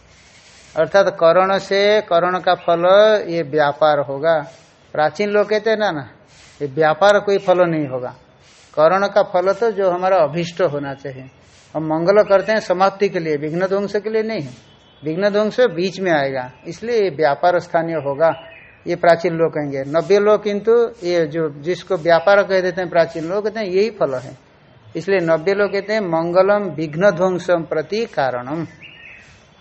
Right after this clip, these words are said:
प्राचीन लोग कहेंगे मंगलम समाप्ति प्रति कारणम।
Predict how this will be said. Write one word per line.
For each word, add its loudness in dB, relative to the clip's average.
प्राचीन 0
लोग 0
कहेंगे 2
मंगलम 0
समाप्ति -4
प्रति -2
कारणम। -4